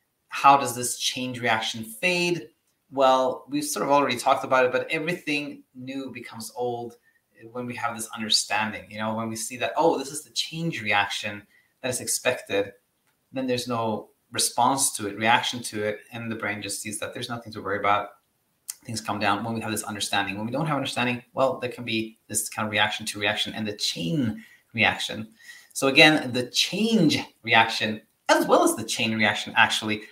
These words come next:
they both fade when we no longer think of them as strange or unusual and when we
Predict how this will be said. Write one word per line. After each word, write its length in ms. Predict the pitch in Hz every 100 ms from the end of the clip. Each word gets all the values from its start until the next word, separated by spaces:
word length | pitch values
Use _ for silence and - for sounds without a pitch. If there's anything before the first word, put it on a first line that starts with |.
| _ _
they 100 | -
both 360 | 170 165 -
fade 320 | - 113 101 - - _
when 120 | 123
we 60 | 120
no 260 | 120 120
longer 300 | 123 117 113
think 380 | 110 - 110 110
of 100 | 113
them 140 | 107 98
as 120 | -
strange 440 | - 117 110 110
or 60 | 101
unusual 360 | 104 98 101 -
and 240 | 107 98
when 200 | 98 92
we 200 | 95 95